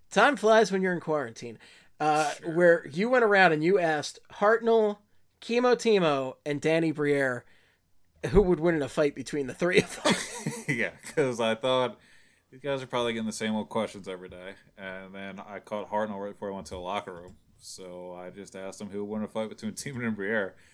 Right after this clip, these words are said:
Speaker 2: And he gave me a long-ass response. You can go back and listen to it. But he pretty much just went on about how Briere, he thinks Briere would do it. 'Cause he's, uh, you know, those French Canadians are,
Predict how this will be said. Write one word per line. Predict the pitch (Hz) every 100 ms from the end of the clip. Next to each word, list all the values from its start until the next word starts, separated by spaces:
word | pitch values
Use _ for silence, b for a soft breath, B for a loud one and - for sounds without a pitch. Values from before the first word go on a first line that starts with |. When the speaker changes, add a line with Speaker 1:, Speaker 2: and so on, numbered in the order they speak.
| b -
Speaker 2:
And | 123
he | 127
gave | 143 175
me | 175 151
a | 110
long-ass | 113 104 110 127 135 123 110 110
response. | 101 - 98 85 85 127
You |
can | 127
go | 113
back | 110 120 -
and | 127
listen | 95 - 120
to | 98
it. |
But | - 104
he |
pretty | 139 156
much | 151 127
just | 113
went | 107 104
on | 98
about | 95 92
how | 95
Briere, | 92 95 92 90 _ b b
he | 117
thinks | 120 113
Briere | - 92 92
would | 87
do | 78
it. | 80 - _ _ _ _ _ _ _
'Cause | - 87 -
he's, | 87 80
uh, | 87 85 82 82 _ _ _ _ _ _ _ _
you | 92
know, | 87
those | 87 -
French | 101 90 -
Canadians | 87 82 85 85 85
are, | 82